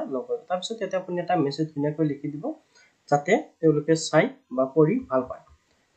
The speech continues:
তাৰপিছত আপোনালোকে just কি কৰিব, তলফালে আহি যাব। তলফালে আহি আপোনালোকে ছাবমিট মেছেজ অপশ্যনত click কৰি দিব।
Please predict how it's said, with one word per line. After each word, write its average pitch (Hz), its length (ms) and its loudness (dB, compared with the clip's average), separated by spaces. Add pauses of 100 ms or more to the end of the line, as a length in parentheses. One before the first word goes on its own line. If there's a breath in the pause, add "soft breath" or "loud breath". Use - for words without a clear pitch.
তাৰপিছত 220 340 0
আপোনালোকে 175 380 2
just 165 200 -4
কি 160 120 -6
কৰিব, 151 280 2
তলফালে 151 400 0
আহি 143 160 0
যাব। 151 140 0 (140)
তলফালে 165 340 0
আহি 151 260 -2
আপোনালোকে 151 420 -6
ছাবমিট 143 560 -2
মেছেজ 151 360 -4
অপশ্যনত 156 420 -4
click - 240 -20
কৰি 240 140 -18
দিব। - 160 -20